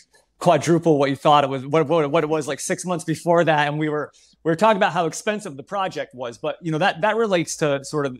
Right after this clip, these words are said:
the house. I mean, you've, you know, you seem to d-, be pretty handy and do work on your house or have done work on your house, but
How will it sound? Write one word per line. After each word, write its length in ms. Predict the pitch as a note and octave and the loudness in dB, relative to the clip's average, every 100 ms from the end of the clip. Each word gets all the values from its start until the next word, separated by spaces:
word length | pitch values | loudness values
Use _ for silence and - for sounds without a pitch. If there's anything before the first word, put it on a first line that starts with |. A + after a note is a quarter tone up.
| B2+ | -16
the 360 | B2+ A#2 B2+ | -18 -4 0
house. 420 | C3+ D3 A2+ - | 2 2 2 -2
I 20 | C#3 | 0
mean, 160 | C3 | 0
you've, 300 | C3+ D3 B2+ - _ _ _ | 2 2 2 -6 _ _ _
you 100 | D3 | 2
know, 140 | D3 C3+ | 4 4
you 180 | C3 D3 | 2 -2
seem 280 | - D#3+ | -2 -2
to 80 | D3+ | -2
d-, 180 | B2+ C#3+ | -4 -4
be 320 | D3 C#3 B2+ _ - | 0 2 0 _ -4
pretty 200 | D#3 C#3 | -2 0
handy 440 | D3 D3 C#3 D3+ | 0 0 0 0
and 100 | C3+ | 0
do 140 | C#3 | 0
work 260 | C3 C#3 C#3 | 2 2 2
on 80 | C#3 | -2
your 120 | C3 | -4
house 300 | C#3 C3+ C#3 | -2 -2 -2
or 60 | B2 | 0
have 180 | D3+ | 0
done 160 | C3 B2+ | 0 -6
work 200 | A#2 A2+ | -6 -10
on 60 | A2+ | -14
your 100 | A2 | -12
house, 260 | A2+ C3 | -8 -8
but 260 | - B2+ - | -4 -4 -6